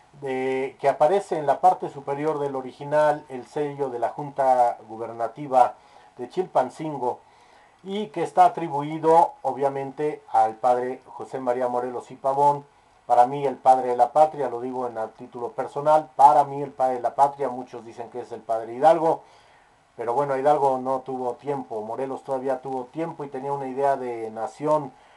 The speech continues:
muy diferente a la de Hidalgo. Hidalgo no,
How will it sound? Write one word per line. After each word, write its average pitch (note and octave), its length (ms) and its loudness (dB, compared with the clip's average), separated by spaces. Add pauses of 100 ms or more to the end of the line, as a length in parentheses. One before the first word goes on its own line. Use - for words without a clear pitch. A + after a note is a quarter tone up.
(160)
muy A#3+ 220 2
diferente C#3+ 720 0
a A2+ 80 6
la A2 140 0
de A2 120 -6
Hidalgo. C3 480 0 (240)
Hidalgo A#2+ 440 -4
no, B2+ 1040 4